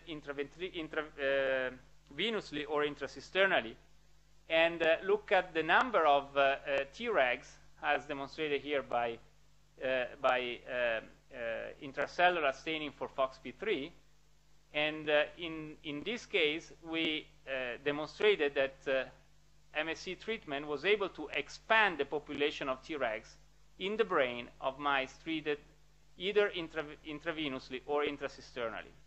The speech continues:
And what was particularly interesting was that, uh, these cells appear to produce I L seventeen. And this is in line with a recent paper that was published in Journal of Immunology showing that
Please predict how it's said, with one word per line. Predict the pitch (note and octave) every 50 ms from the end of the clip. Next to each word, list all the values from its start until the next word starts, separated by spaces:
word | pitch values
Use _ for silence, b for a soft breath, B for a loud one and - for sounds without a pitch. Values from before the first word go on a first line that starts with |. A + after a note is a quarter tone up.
| - _ b b b b b b _ -
And | E3 E3
what | F#3 G3+ G3+
was | G3+ G3+ G3
particularly | - - F#3 - - C#4 C4+ - D4+ C4+ A#3+ G#3
interesting | F3+ F3+ - - C3 B2 - - - A#2 A#2+ D3 D#3+ - - - - _ _ _ _ _
was | - F#3 F#3 F3+ F3+
that, | - F3 E3+ E3+ - - -
uh, | F3 D#3 D3+ D3+ - - - - - - - - - - - -
these | G#3+ B3+ A#3+
cells | - - F3 D3+ D3 D3
appear | F#3 F3+ - - G#3
to | G#3 - G#3+
produce | G#3 F#3 F3+ D#3+ E3+ E3 - -
I | D#3+ D3+ D3+
L | D3+
seventeen. | D3 - D#3 D3 C#3+ C#3+ C#3+ - - A3 G#3 D3+ G#2+ G#2 - - - _ - - - - D#3+
And | D#3 F3
this | G#3 C4+ B3+ -
is | A3+ F3+
in | F3 F#3 F3+ F3 F3
line | F3+ F#3 F#3 E3+ C#3+ C#3 E3 G3 F3
with | E3 D#3+ D3+ C3+ C#3+
a | C#3+ C#3+ C#3+
recent | C3+ F#3+ G#3+ - - G3 E3 -
paper | - F3+ F#3 F#3+ F3+ - C#3 C3+
that | C3 C3 C3 B2
was | B2 B2 -
published | - - E3+ F3 E3+ D#3+ D3 - -
in | D3+ C#3+ C3+ B2+
Journal | B2 D#3 E3 E3+ E3
of | D3+ C#3
Immunology | D3 C#3+ C#3+ C#3+ D3 C#3+ C3 B2 B2 A#2 B2+ C#3+
showing | C#3 - - G3+ G#3+ A3+ A3 G3+ E3+ D#3
that | D3 C#3 C#3 C#3